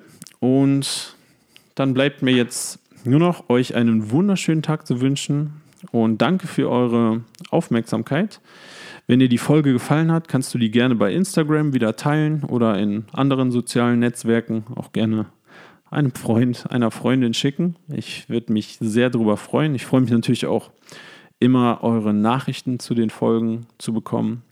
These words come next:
Also kannst du mir auch gerne schreiben, was dir gefallen hat, wozu du noch Fragen hast,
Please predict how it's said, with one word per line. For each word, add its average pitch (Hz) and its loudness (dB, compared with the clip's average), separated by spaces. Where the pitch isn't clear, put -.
Also - -6
kannst 113 -6
du - -6
mir - -4
auch - -12
gerne - -6
schreiben, 113 0
was 113 -2
dir 127 0
gefallen 113 0
hat, 113 -2
wozu 131 0
du 139 4
noch 110 2
Fragen 123 0
hast, - -4